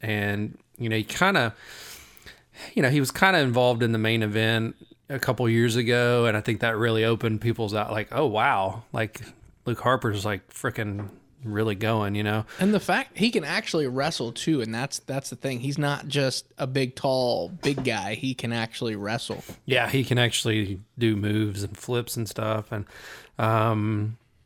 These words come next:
Speaker 1: so, you know, I, I think his story is like a lot of people's story. Unfortunately, they just, you know, booked him wrong in W W E, didn't know what to do with him, yada, yada, yada. So,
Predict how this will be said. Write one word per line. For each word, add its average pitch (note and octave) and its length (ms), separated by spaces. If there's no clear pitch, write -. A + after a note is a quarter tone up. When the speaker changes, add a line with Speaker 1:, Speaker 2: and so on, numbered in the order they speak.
Speaker 1:
so, A2+ 600
you G3+ 120
know, B2+ 320
I, C#3 240
I C#3 40
think C#3 260
his C3 220
story A#2+ 540
is A2 300
like A2 160
a A2 60
lot G#2+ 180
of - 60
people's A2+ 260
story. G#2+ 400
Unfortunately, G#2 680
they G2 140
just, G#2 360
you G#2+ 120
know, G2 220
booked G#2+ 280
him G#2+ 140
wrong G#2 260
in G#2 100
W G#2 180
W G2+ 200
E, G2+ 220
didn't G2+ 160
know G2+ 120
what F#2+ 100
to G2 80
do F#2+ 160
with F#2+ 160
him, F#2+ 260
yada, F#2 180
yada, F#2 200
yada. F#2+ 260
So, G2+ 300